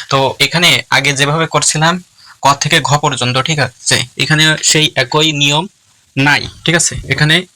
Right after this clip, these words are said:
একটু ভিন্ন নিয়ম আছে। তো সেই ভিন্ন নিয়মটা কি? এখানে এক্স মাইনাস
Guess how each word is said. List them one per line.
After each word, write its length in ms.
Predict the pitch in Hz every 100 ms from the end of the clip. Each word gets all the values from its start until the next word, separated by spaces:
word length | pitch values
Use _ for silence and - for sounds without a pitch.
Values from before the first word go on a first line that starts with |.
| 165
একটু 180 | - 156 151
ভিন্ন 140 | 156 151
নিয়ম 140 | 127 -
আছে। 140 | - - - -
তো 60 | - 139
সেই 120 | 147 143
ভিন্ন 140 | 151 165
নিয়মটা 260 | 160 160 156
কি? 100 | 170 160 - - 143
এখানে 220 | 160 170 - 151
এক্স 180 | 160 - - 147
মাইনাস 300 | 143 156 160